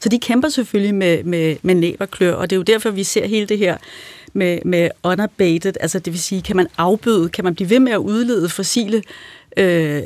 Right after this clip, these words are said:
øh, brændsler, øh, og, og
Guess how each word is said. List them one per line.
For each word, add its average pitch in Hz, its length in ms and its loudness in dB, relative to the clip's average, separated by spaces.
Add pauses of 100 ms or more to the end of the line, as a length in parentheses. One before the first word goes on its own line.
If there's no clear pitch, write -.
øh, 151 340 -4
brændsler, 196 640 -4
øh, 165 340 -4 (180)
og, 160 380 -6
og 151 200 -8